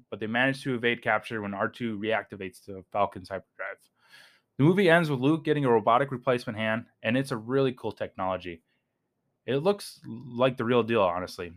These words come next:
He, Leia, and our two favorite droids watch as Lando and Chewie set out to find Han and the Falcon.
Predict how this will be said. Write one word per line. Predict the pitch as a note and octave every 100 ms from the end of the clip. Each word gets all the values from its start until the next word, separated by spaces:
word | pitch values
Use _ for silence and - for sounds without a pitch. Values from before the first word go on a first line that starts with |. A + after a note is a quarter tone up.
| - _
He, | - D3+ F3+ C#3+ C3 - -
Leia, | A#2 C3 C#3+ B2
and | A2
our | A2+
two | - C#3+
favorite | C#3 C#3+ C3+
droids | A#2 A2 G#2 G2+ -
watch | A2+ A#2+ -
as | A#2+
Lando | A#2 B2+ C3+
and | A#2+
Chewie | - B2 G#2
set | - G#2+
out | G2+ -
to |
find | - G#2+ G2
Han | G2 F#2+
and | F2+
the | E2+
Falcon. | F2 E2+ -